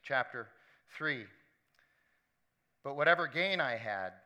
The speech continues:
I counted as loss for the sake of Christ. Indeed, I count everything, politics included, power included, as loss because of the surpassing worth of knowing Christ Jesus my Lord. For his sake, I have suffered the loss of all things and count them as rubbish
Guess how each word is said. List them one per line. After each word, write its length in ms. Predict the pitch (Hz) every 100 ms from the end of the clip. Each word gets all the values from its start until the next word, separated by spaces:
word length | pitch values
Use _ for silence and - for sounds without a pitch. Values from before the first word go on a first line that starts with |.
| -
I 100 | 113
counted 380 | - 143 135 127
as 180 | 117 113
loss 480 | 135 131 85 - -
for 100 | 120
the 80 | 113
sake 280 | - 123 -
of 100 | -
Christ. 440 | 160 139 110 -
Indeed, 420 | 165 151 151 135 -
I 140 | 160
count 360 | - 151 139 123 180
everything, 500 | 190 202 - 113 82 - _ _ _ _ _ _ _ _ _ _ -
politics 520 | 135 156 175 170 -
included, 420 | 156 - 160 95 71 _ -
power 420 | 139 151 156 151
included, 460 | 135 - 156 101 73 _ _ _ _ _ _
as 220 | 135 127
loss 460 | 123 160 139 98 - - - _
because 320 | 120 123 143 127
of 60 |
the 80 | 123
surpassing 580 | - 127 143 147 147 123
worth 240 | 135 135
of 140 | 123 120
knowing 260 | 127 123
Christ 380 | - 135 131 -
Jesus 340 | 131 117 110
my 160 | 131 113
Lord. 420 | 117 123 113 95 -
For 140 | 120
his 200 | 113 123
sake, 280 | - 101 90 _ _ _ _ _ _ -
I 120 | 113
have 120 | 110
suffered 340 | - 127 120 107
the 60 |
loss 300 | 110 110 101
of 80 | 104
all 140 | 110
things 280 | 107 113 98
and 140 | 104 95
count 240 | 120 110
them 180 | 110 107
as 160 | 95
rubbish 640 | 95 110 117 87 - -